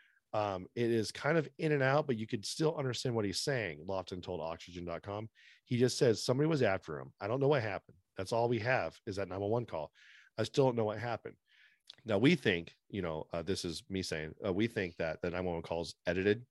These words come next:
'cause there's other stuff in it, because it, there sounds like there's some sort of edit in there somewhere. I could be wrong 'cause it's very choppy. It could just be the way the f-, call sounds. Um, a Coke County deputy found Lawson's pickup truck on the side of the road around one A M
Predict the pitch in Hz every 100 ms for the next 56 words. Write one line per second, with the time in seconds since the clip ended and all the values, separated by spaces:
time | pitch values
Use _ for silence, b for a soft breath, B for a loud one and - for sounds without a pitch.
0 | _ _ - 87 85 101 92 - 82 -
1 | - 104 117 _ b b b _ 104 98
2 | 90 - - 95 - _ - 95 85 -
3 | 104 104 90 - 85 - 90 85 80 -
4 | - 85 76 78 76 76 78 78 69 -
5 | - 110 143 120 101 101 104 104 _ _
6 | - 95 90 - 95 87 - 85 92 101
7 | 101 - 82 92 82 92 85 82 - -
8 | 95 85 - 90 98 107 _ B B B
9 | B 98 95 90 - 147 143 143 131 120
10 | 120 120 113 123 117 107 104 95 - 139
11 | 131 123 117 - 113 101 90 - 151 180
12 | 117 92 90 92 87 85 101 151 123 90
13 | 85